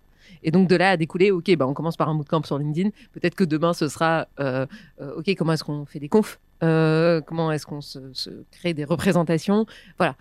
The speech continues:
Tu vois, c'est un peu, c'est un, c'est un peu tout ça, euh, qui, qui, pour moi, euh, se, se joue là. Et si j'ai un peu contribué à ce qu'aujourd'hui, on soit représenté à cinquante cinquante, peu importe le domaine,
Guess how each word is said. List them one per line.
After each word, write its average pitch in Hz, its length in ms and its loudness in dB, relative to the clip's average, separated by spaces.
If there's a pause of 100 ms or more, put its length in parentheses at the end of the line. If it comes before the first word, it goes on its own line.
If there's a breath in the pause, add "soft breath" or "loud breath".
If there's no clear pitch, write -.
(200 soft breath)
Tu - 100 -4
vois, 175 100 4
c'est 175 120 0
un 160 80 2
peu, 202 340 4
c'est 190 120 -2
un, 175 140 0
c'est - 160 -4
un 190 60 0
peu 269 100 -6
tout 233 120 -12
ça, 233 400 0
euh, 156 340 0
qui, 151 400 -16
qui, 160 160 -12
pour 170 200 -10
moi, 208 300 2
euh, 165 160 0
se, - 280 -10
se - 180 0
joue 175 160 0
là. 220 220 4
Et 156 80 -2
si 196 180 -10
j'ai 170 180 -6
un 240 100 4
peu 294 160 -4
contribué 226 460 -6 (220 soft breath)
à 180 100 0
ce - 60 -8
qu'aujourd'hui, 220 640 2
on 226 80 2
soit 170 180 -4
représenté 220 560 -2 (420)
à 202 80 2
cinquante 190 280 0
cinquante, 202 340 -2
peu - 100 0
importe 247 320 2
le 208 80 -2
domaine, 202 280 0